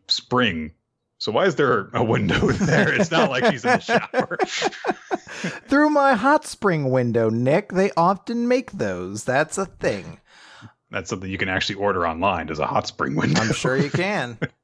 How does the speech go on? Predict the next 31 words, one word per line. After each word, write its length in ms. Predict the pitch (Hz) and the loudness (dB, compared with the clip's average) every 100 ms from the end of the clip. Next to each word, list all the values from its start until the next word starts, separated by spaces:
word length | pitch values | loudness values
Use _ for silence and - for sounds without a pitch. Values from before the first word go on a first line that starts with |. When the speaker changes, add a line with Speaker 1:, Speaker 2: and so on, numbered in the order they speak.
| _ _ _ _ - - | _ _ _ _ -8 0
Speaker 2:
Uh, 520 | 139 143 143 143 151 - | 2 4 4 4 2 -2
so 640 | - - 175 165 165 160 - _ - | -10 -2 2 4 4 2 -6 _ -4
we 140 | 220 | -2
pick 240 | - 415 | 0 2
up 260 | 370 320 - - | 2 2 0 -2
in 220 | 262 285 | 0 2
the 60 | |
flashback 600 | - 294 302 - 180 131 | 2 4 2 2 0 0
from 200 | - 131 | -2 -2
last 320 | 117 110 110 - | 0 -2 -4 0
time 500 | 127 113 107 101 107 117 | 2 2 0 -4 -6 -4
about 480 | 127 131 135 135 | 0 2 4 4
Speaker 1:
Yes. 280 | 156 123 - | 2 0 0
Speaker 2:
Yuiga 720 | 135 139 143 147 143 143 143 - _ 147 - - | 0 0 2 2 4 4 2 -6 _ -20 -20 -4
giving 440 | 143 139 147 143 | -2 0 -2 -2
the, 340 | 143 139 139 139 | 2 4 4 2
the 100 | 143 | 2
Doa-chan, 840 | 170 202 156 143 120 113 110 107 - - | 2 2 2 0 -2 -2 -6 -10 -16 -6
uh, 400 | 113 110 104 107 - | -2 0 0 -4 -6
tickets 360 | 120 113 104 | -4 -4 -4
to 160 | - 113 | 0 2
her, 260 | 117 131 - _ _ _ _ | 2 0 -4 _ _ _ _
and 560 | 120 120 117 120 120 - _ _ _ _ - | -6 -4 -2 -4 -8 -14 _ _ _ _ -4
Tasumi's 640 | 123 135 127 135 131 120 | -2 0 2 2 2 0
just 200 | 135 - | -2 0
said 340 | 135 156 - - | 2 2 -2 -8
at 200 | - 135 | -6 -6
the 80 | - | -4
time, 400 | 147 160 214 202 _ - | 0 0 0 -8 _ 0
"Thank 240 | 277 247 | 0 2
you, 260 | 165 190 | 0 0